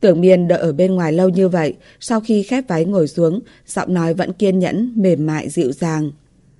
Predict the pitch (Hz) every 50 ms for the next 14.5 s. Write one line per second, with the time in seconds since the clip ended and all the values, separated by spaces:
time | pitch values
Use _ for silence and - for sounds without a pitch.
0 | _ _ _ _ _ _ _ - 233 220 220 220 220 214 190 190 - 233 202 214
1 | 226 226 208 208 208 190 190 196 185 - 214 190 175 180 185 185 196 190 240 226
2 | 226 233 254 240 _ _ _ _ _ _ _ _ _ _ _ _ _ _ _ _
3 | _ _ _ _ _ _ - 214 180 170 165 170 - 214 160 147 185 180 180 180
4 | 196 175 143 139 - 165 160 - 160 165 165 165 156 - 156 147 139 135 _ _
5 | _ _ _ _ _ _ _ _ _ _ _ _ _ _ _ _ _ _ - 247
6 | 208 180 180 170 160 156 170 165 160 165 165 180 226 254 - 190 170 160 156 160
7 | 160 165 165 - 190 190 190 185 180 185 - - _ - 233 240 254 247 269 214
8 | 170 156 175 190 196 190 190 160 156 151 160 156 160 170 233 - - - - _
9 | _ - 226 196 196 208 226 220 220 202 151 127 - - 190 165 139 139 - 202
10 | 233 226 - 185 151 160 151 208 214 262 - - _ _ _ _ _ _ _ -
11 | 208 170 180 190 196 196 185 156 - - 175 190 214 233 233 220 190 156 131 131
12 | 143 151 147 - - _ _ _ _ _ _ _ _ _ _ _ _ _ _ _
13 | _ _ _ _ _ _ _ - 165 165 139 - 180 180 190 135 - - 170 156
14 | 151 147 147 151 - 165 156 147 139